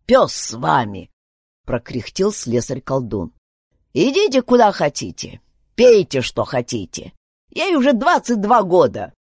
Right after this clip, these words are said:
Пусть сама решает, с кем свою жизнь портить».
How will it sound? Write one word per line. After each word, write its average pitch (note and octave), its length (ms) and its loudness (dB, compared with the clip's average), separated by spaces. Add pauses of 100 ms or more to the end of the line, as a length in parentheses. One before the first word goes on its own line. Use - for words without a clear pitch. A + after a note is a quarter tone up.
(400)
Пусть G4 260 4
сама C4+ 360 4
решает, C3 600 0
с - 100 -6
кем A#2+ 200 -2
свою C3+ 300 -2
жизнь A#2 440 -4
портить». - 580 -8